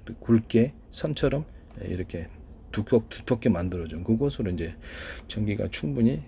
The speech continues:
열을 견딜 수 있는 구조가 되겠죠. 이렇게 이쪽 꼽는 부분이 있잖아요. 이게 이 안의 구조입니다. 이게, 이게 이 안의 구조인데 이건 이제 네 개짜리인데,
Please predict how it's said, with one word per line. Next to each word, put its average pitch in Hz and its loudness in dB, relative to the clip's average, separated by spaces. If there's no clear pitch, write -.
열을 107 6
견딜 101 2
수 - -4
있는 85 -4
구조가 80 -6
되겠죠. 78 -6
이렇게 95 -6
이쪽 147 4
꼽는 220 12
부분이 147 2
있잖아요. 101 -4
이게 160 4
이 123 12
안의 156 8
구조입니다. 98 0
이게, 92 -4
이게 90 -6
이 120 -6
안의 92 2
구조인데 92 -6
이건 139 2
이제 123 6
네 98 6
개짜리인데, 98 2